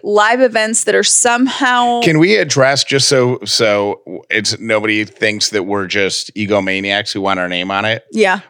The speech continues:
Speaker 2: We can address why the entire brand won't be The Upside,
Speaker 1: Oh,
Speaker 2: right?
Speaker 1: yes, we can. Okay, so I, we called a big time fancy entertainment lawyer when we first started doing this, and we said, "Okay, we came up with the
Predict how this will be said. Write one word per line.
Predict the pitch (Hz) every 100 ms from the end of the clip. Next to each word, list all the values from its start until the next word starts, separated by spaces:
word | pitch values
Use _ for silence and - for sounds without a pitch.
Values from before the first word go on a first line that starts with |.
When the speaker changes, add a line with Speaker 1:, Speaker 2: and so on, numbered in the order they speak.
| -
Speaker 2:
We | 156
can | 160
address | 113 95 110 98
why | 101 95 98 98 95 - _ 80 90 -
the | 95 101 95
entire | 82 120 101
brand | 90 98 90 87
won't | 95 90
be | 92
The | 85 87
Upside, | 92 - 320
Speaker 1:
Oh, | 320 233
Speaker 2:
right? | -
Speaker 1:
yes, | 247 247 208 233
we | 247
can. | 269 196 185
Okay, | 254 226
so | 226 254 226
I, | - 233 240 262 311 -
we | 226 208 233 262 277
called | - 247 226 220 214 202 -
a | 214 202 202 196 196 - 196 -
big | 226 214
time | 269 240
fancy | 247 214 208 - 220 208 202 - -
entertainment | 202 226 240 208 175
lawyer | 180 175 175
when |
we | 180
first | 208 220 226
started | 226 214
doing | 208 190
this, | 170 196
and | 190
we | 208
said, | 214 185
"Okay, | 214 269 202 151 - - -
we | 240 302
came | - 311 277
up | 254 -
with | 196 196 202
the | 330 403